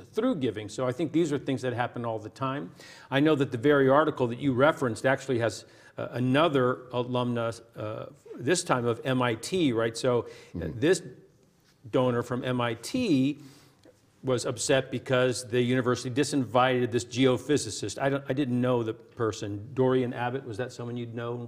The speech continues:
Speaker 1: before?
Speaker 2: I, I only heard of it in the context of this, uh, this firestorm here.
Speaker 1: Okay, so he delivers a scientific lecture at the school because he alleged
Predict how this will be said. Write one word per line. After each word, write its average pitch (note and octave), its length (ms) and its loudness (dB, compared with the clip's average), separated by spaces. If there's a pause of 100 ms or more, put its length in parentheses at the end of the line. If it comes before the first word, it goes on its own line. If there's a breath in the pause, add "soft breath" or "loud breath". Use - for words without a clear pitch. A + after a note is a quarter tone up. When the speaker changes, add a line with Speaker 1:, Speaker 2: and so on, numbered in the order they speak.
Speaker 1:
before? A#2+ 460 -8
Speaker 2:
I, C#3 100 6
I C#3+ 140 4
only C3 160 6
heard A2 100 2
of G#2 140 6
it - 20 4
in G#2 160 2
the G2+ 80 2
context G2 420 0
of D#2+ 120 -2
this, - 340 -2
uh, D#2+ 320 -6
this F2 180 -8
firestorm F2+ 560 -2
here. D#2+ 280 -8 (100)
Speaker 1:
Okay, C3+ 360 -4
so B2+ 280 2 (200 loud breath)
he E3 100 0
delivers F3 400 4
a D3+ 60 2
scientific D#3 540 0
lecture F#3 340 2
at E3 100 -2
the F3+ 80 -2
school E3+ 260 0
because C3+ 300 0
he C3+ 100 0
alleged C#3+ 600 2